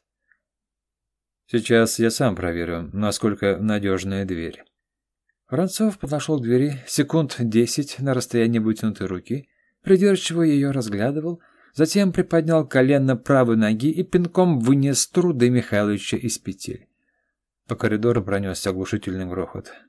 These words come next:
словно рояль упал с пятого этажа. Я вздрогнула, выругалась и от ужаса прикрыла ладонями рот. Я была, мягко говоря, в шоке.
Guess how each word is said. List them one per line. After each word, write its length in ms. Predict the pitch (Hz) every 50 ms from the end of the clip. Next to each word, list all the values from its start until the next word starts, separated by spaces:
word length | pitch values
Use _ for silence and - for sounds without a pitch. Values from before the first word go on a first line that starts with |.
| _ _ _
словно 400 | - - - 120 113 113 117 113
рояль 360 | 113 127 135 135 135 120 101
упал 300 | 95 92 92 - 95 92
с 80 | 90 -
пятого 340 | - 98 87 85 90 90 87
этажа. 460 | 85 - 87 87 82 85 - - - _ _ _ _ _ _ _ _ _ _ _
Я 180 | _ - 90 87
вздрогнула, 580 | 90 87 - - 104 123 120 117 107 98 98 95
выругалась 560 | 101 117 117 123 117 110 104 104 101 - -
и 40 | 104
от 120 | 104 -
ужаса 440 | 135 131 123 110 - - - 107 - _ _ _ _ _
прикрыла 460 | - - 139 135 - - 143 135 131
ладонями 520 | 123 113 113 110 107 107 104 113 113 110 113
рот. 520 | 113 113 101 - - _ _ - - _ _ _ _ _ _ _ _ _ _ _ _ _ _ _ _ _ _ _ _ _ _ _ _ _ _ _ _ _ _ _ _ _ _ _
Я 160 | - 120 135
была, 260 | 143 135 147 147 147 143
мягко 540 | 143 135 143 139 131 - - - 147 143
говоря, 480 | 139 131 135 139 139 143 139 143 - - _
в 80 | -
шоке. 580 | - - - - 143 135 _ - 90 85 - -